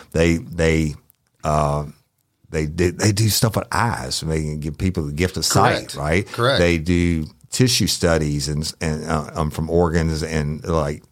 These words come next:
Speaker 1: uh, for research for cancer and different type things. So it's, it's a whole lot more than just organ transplants. And they're just such a wonderful organization. And I know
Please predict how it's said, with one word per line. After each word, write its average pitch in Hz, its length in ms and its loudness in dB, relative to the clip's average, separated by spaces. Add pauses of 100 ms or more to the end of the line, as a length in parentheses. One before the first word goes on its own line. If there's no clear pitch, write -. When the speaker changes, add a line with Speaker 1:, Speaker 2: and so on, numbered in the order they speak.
(360)
Speaker 1:
uh, 73 260 -2 (240)
for - 120 -2
research 90 340 4
for - 120 -10
cancer 90 680 2
and 73 180 -2
different 85 240 -2
type 85 220 0
things. 80 340 -2 (240)
So 101 180 2
it's, 92 140 0
it's - 320 0
a 92 40 -6 (260)
whole 175 200 4
lot 113 220 4
more 95 260 6
than 78 160 0
just 87 340 2
organ 90 280 4
transplants. 95 840 2 (440)
And 73 460 -2
they're 78 200 0
just 90 260 -4
such - 240 0
a 87 60 -2
wonderful 82 420 0
organization. 76 680 -2
And 73 180 -2
I 73 180 0
know 90 340 4